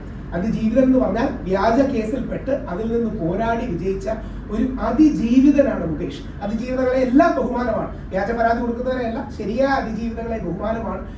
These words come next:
അതേപോലെ ഒരു അതിജീവിതനാണ് മുകേഷ് നായർ. കാരണം പുള്ളിയെ വ്യാജ കേസിൽ പെടുത്തി എല്ലാവരും കാണുന്ന ഷൂട്ടിങ്ങിന്റെ ഭാഗമായി നിന്ന് ഇദ്ദേഹത്തെ പോക്സോ കേസിൽ പെടുത്തി ഇദ്ദേഹത്തെ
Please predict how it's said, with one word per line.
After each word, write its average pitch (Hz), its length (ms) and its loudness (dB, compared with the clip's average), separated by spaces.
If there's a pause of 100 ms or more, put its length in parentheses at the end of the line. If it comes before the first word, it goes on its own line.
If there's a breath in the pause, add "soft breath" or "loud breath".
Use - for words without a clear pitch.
(140 loud breath)
അതേപോലെ 233 540 0
ഒരു - 260 0
അതിജീവിതനാണ് 240 880 0
മുകേഷ് 190 320 -6
നായർ. 170 200 -8
കാരണം 190 680 -6 (160)
പുള്ളിയെ 262 500 2
വ്യാജ 208 300 -2
കേസിൽ 233 440 -4
പെടുത്തി 160 500 -4 (240 loud breath)
എല്ലാവരും 320 540 2
കാണുന്ന 262 340 0
ഷൂട്ടിങ്ങിന്റെ 269 580 2
ഭാഗമായി 214 540 -2
നിന്ന് 202 180 -6
ഇദ്ദേഹത്തെ 214 560 -4
പോക്സോ 226 340 -8
കേസിൽ - 240 -8 (320 loud breath)
പെടുത്തി 185 440 0 (180)
ഇദ്ദേഹത്തെ 202 640 -2